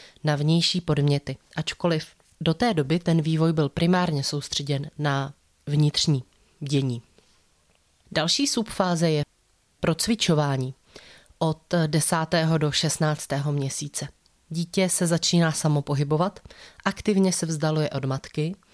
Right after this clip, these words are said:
vrací se zpět, aby získalo jistotu, aby se emočně sklidnilo, aby dostalo zkrátka tu podporu a informaci, že tam maminka pořád je. A celkově tyto krátké separace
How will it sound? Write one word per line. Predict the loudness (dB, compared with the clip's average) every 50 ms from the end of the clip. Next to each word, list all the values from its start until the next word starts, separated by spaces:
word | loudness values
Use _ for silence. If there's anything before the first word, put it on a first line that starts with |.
| -20 -20 -20 -20 -20 _ _
vrací | -4 -2 -2 -2 -4 -6 -6 -4
se | -2 -2
zpět, | -2 -2 -2 -2 -2 -2 -2 -2 -4 -8
aby | -4 -2 -2 -2
získalo | 0 -2 -4 -4 -2 -2 -2 -2
jistotu, | -2 -2 -2 -4 -2 -2 -4 -2 -2 -2 -2 -2 -2
aby | -4 -4 -4 -4
se | -4 -4 -4 -6 -4
emočně | -2 -2 0 0 0 -2 -2 -2 -2
sklidnilo, | -2 -4 -4 -2 -2 0 2 2 2 4 4 2 2
aby | 0 -2 -4
dostalo | -4 -4 -6 -6 -6 -6 -6 -6
zkrátka | -6 -8 -8 -6 -6 -6 -6 -6 -8 -8
tu | -8 -8
podporu | -8 -8 -8 -10 -4 -2 -2 -2 -2 -4 -8 -16 _ _ _ _ _ _ _ _
a | -4 -4 -4 -4 -8 _ -18 -20 -20 -20 -20 -20 -20 -20 -20 -20 -20 -20 _ _ _ _ _ _
informaci, | 2 2 2 2 2 2 2 2 2 2 0
že | 0 0
tam | 0 2 2
maminka | 4 4 4 4 2 2 0 -2 -2
pořád | -2 -2 0 0 0 0 -2 -2
je. | -4 -4 -4 -6 -8 _ _ _ _ _ -6 _
A | -2 0 0 0 0 0 -2 -4 -6 -8 _ _
celkově | -2 0 0 0 2 0 2 2 4 2 2 0
tyto | 0 -2 -2 -2 0 0 0 0 -2 -4 -4
krátké | -2 0 0 0 0 -4 -4 -2 -2 0 0
separace | 0 -2 -2 -2 -2 -2 -2 -2 -4 -4 -4 -4 -4